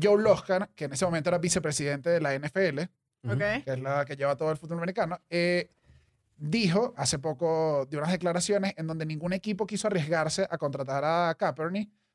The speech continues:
Speaker 1: porque corría, en estimaciones, el riesgo de perder el veinte por ciento de sus abonados.
Speaker 3: Ujú.
Speaker 1: Pero entonces aquí les vengo.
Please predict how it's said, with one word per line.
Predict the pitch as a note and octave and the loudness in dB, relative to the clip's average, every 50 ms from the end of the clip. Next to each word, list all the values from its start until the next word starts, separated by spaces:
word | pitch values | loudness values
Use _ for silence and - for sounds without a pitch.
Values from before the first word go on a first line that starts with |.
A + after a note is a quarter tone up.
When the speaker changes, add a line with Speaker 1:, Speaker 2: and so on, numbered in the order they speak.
| _ _ _ | _ _ _
Speaker 1:
porque | G3 G3 G3 F#3+ A#3 A3 - | 2 4 4 4 0 -2 0
corría, | F#3+ E3+ D#3 D3+ D#3 D#3 E3 F3 F3+ - | 0 0 0 0 0 2 2 2 0 0
en | D3+ C#3+ | -4 -6
estimaciones, | B2 - - E3 F3+ G3 F#3 - F#3+ F3 E3+ F#3 G#3 G#3+ - | -6 -6 -4 -2 -2 0 0 0 0 0 0 0 -2 -2 -2
el | D#3+ D3 | -4 -4
riesgo | C#3 E3+ F3 E3+ G3+ | -2 -2 0 0 2
de | G3+ F#3 | 0 0
perder | - D3 C#3 C#3+ C#3+ | 0 -4 -4 -4 -4
el | D#3 D#3+ | -2 -2
veinte | E3+ F3 F3+ E3+ G3 | -2 -2 -2 -2 -4
por | F3 F3 D3 B2+ | -6 -6 -6 -6
ciento | C#3 D3 C3+ F3 | -6 -6 -4 -2
de | F3 E3 | -2 -2
sus | - D#3 - | -2 -4 -4
abonados. | C#3+ B2 B2 B2+ C3 C3 B2 G#2+ - - - _ _ _ _ _ | -4 -4 -4 -4 -6 -6 -8 -8 -10 -14 -20 _ _ _ _ _
Speaker 3:
Ujú. | G#3+ A3 G#3+ G3+ F#3 | -6 -4 -2 0 4
Speaker 1:
Pero | G3 G3 G3+ | 4 4 4
entonces | G3+ F#3 G3 F3+ - G#3+ | 4 4 4 2 2 2
aquí | F#3+ F3 D#3+ F#3+ | 2 0 2 2
les | F#3+ F#3+ F#3 | 2 2 2
vengo. | F#3+ F3+ E3+ C#3 - | 2 0 0 -2 -6